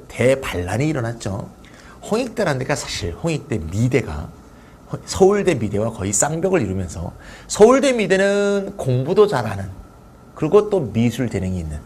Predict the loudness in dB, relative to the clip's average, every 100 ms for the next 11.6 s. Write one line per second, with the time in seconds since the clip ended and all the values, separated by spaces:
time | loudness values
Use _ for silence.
0 | -4 2 2 2 0 -4 -6 -10 -10 -10
1 | -16 -20 -20 -14 2 4 4 0 -2 0
2 | 0 -2 -8 -18 -20 -20 -20 -18 -2 0
3 | 0 0 0 0 0 2 2 0 0 0
4 | 0 -2 -6 -12 -16 -20 -20 -10 0 4
5 | 4 4 0 2 2 0 -2 -2 -4 -4
6 | -10 -20 -20 -8 -2 -2 2 2 2 -2
7 | -8 -18 -8 -4 -4 -4 -4 -2 -4 -6
8 | -8 -10 -12 -18 -8 2 2 4 0 2
9 | 2 2 4 4 6 4 4 4 2 2
10 | 0 0 0 -4 -4 -2 0 0 0 -2
11 | 0 4 4 2 -2